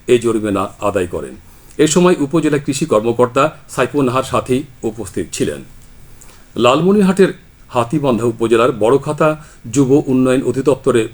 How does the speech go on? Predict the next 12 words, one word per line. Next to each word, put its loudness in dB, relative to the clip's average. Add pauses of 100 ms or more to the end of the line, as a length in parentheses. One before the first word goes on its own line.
(120)
মাধ্যমে -4 (540)
গরু 4
মোটা 0
তাজাকরণ 0
বিষয়ে 0
তিরিশ 2
জন 0
খামারিকে -2
নিয়ে 4 (160)
সাত -2 (140)
দিনব্যাপী -2 (480)
অপ্রাতিষ্ঠানিক 0